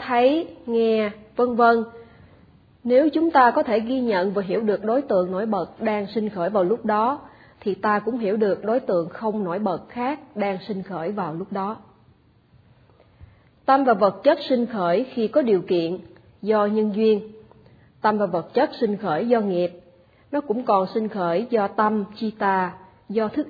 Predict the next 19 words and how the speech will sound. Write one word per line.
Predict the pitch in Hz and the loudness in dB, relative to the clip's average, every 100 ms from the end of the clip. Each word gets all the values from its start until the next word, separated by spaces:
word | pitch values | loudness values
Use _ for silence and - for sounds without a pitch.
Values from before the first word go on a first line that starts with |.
| - | -2
ăn, | 220 214 - | -2 0 -4
ahara | 208 208 196 196 196 185 185 | -8 -6 -6 -4 -2 -4 -6
và | 180 | -6
do | 180 196 | -2 -2
nhiệt | 180 - | -4 -6
độ, | 180 165 - | -6 -6 -6
utu. | 220 - 233 220 - - _ _ _ _ _ _ _ _ _ _ _ - - | -8 -6 -8 -8 -16 -20 _ _ _ _ _ _ _ _ _ _ _ -20 -10
Vậy | 190 185 | 0 0
chúng | 240 302 | 2 0
ta | 320 240 | 4 4
cần | 233 202 196 180 | 4 2 2 -2
phải | 214 | -2
chánh | 262 302 | -2 0
niệm | 240 170 190 | 0 0 -2
khi | - 226 | -4 -8
tâm | - 214 208 | -2 -2 0
và | 190 | -2
vật | 170 - | -4 -4
chất | 233 | -2